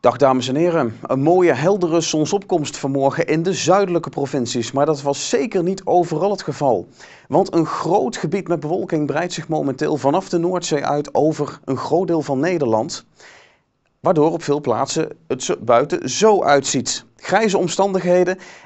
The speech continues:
en het is maar de vraag of die bewolking overal gaat oplossen vanmiddag. Waarschijnlijk wel,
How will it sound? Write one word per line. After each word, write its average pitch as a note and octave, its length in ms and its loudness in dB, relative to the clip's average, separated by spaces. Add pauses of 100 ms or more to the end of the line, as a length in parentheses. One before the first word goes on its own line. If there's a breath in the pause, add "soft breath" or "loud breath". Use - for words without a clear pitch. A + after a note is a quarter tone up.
en E3 120 -4
het F3+ 180 -6
is - 180 -4
maar G3+ 140 -2
de F3+ 100 -4
vraag F3 480 -4
of - 240 -2
die E3+ 120 -2
bewolking D#3+ 540 -2
overal E3 500 -2
gaat C#3 220 -6
oplossen E3+ 440 -4
vanmiddag. A2 580 -4 (520 soft breath)
Waarschijnlijk A3+ 500 -4
wel, F#3+ 320 0